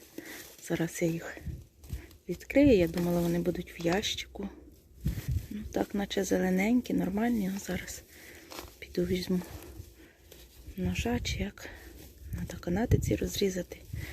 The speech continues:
Покажу, які трояндочки я замовила.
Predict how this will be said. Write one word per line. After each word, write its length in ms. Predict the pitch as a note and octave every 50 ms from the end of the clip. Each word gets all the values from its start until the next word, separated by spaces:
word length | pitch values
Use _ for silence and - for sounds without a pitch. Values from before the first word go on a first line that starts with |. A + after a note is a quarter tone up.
| - - - - - - -
Покажу, 640 | - F#3+ - - - E3+ D#3 D#3 D#3+ - - E3+ - - E3+ - - -
які 280 | F3 E3+ - - -
трояндочки 680 | - - - E3+ E3 E3 E3 E3 - - - - - E3+
я 100 | D#3+ E3
замовила. 600 | - - F3 F3 G#3 C4 D4+ D#4+ D4+ C#4 C4+ B3+